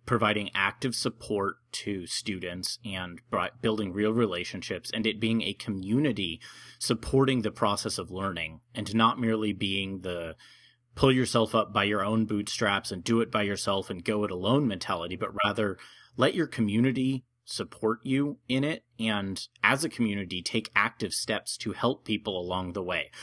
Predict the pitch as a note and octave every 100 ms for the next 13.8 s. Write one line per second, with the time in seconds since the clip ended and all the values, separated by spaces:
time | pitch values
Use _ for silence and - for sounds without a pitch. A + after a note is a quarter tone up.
0 | - - A#2 A2+ G#2 G#2 - G#2 - A#2+
1 | A#2 A2 A2 F#2+ F2+ G2+ A2 G2+ - G#2
2 | A2+ F#2 F#2+ A2 F#2 G2 - A2+ - G2+
3 | F2+ F#2+ A2+ - A#2 G#2+ G#2+ G#2 - G2+
4 | F2+ F2+ - F#2+ E2 - - A#2+ A#2+ A#2
5 | - G#2 - A2+ A2 F#2 - - - -
6 | - B2 C3 B2+ A2+ G#2 - G2 G#2+ -
7 | A2 G2+ - A#2 G#2 A#2 G#2+ F2+ A2 A#2+
8 | A#2 A2 F2+ - G#2 F2 - A#2+ A2 -
9 | A2+ G#2+ F#2 F#2+ G#2 A#2 - G#2 G#2 G2+
10 | A#2 - A2 G2+ F#2+ E2+ F2+ B2+ - -
11 | - - B2+ A#2+ B2 B2+ A2+ - G2+ -
12 | G3 B2 G2 F2 - G#2+ A#2 G2 F#2 -
13 | F#2+ F2+ - - - G#2+ G2